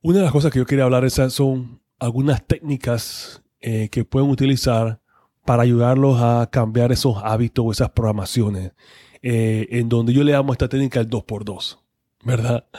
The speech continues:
Le llamo a esta técnica el dos por dos porque en esta técnica vas a hacer algo sencillo. Vas a, vas a practicar en donde el paso número uno es vas a dejar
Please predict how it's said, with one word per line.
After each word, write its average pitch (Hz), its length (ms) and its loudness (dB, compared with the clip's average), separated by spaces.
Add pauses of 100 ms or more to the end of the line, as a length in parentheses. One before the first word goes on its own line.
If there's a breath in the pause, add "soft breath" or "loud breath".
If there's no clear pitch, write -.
(600 loud breath)
Le 131 120 2
llamo 147 160 4
a - 20 4
esta 143 120 2
técnica 143 280 2
el 123 100 -2
dos 127 160 2
por 123 180 0
dos 120 300 0 (280)
porque 123 680 -2 (160)
en 135 160 0
esta 147 180 0
técnica 123 680 -2 (280)
vas 131 200 0
a 135 60 4
hacer 127 240 -2
algo 127 200 0
sencillo. 98 520 -8
Vas 110 200 -4
a, 135 240 0 (1040)
vas 135 200 0
a 160 100 -2
practicar 131 500 0
en 127 100 2
donde 110 640 -2
el 120 140 -6
paso 139 280 0
número 127 300 4
uno 123 240 2
es 113 140 2
vas 117 180 -2
a 139 80 2
dejar 131 640 0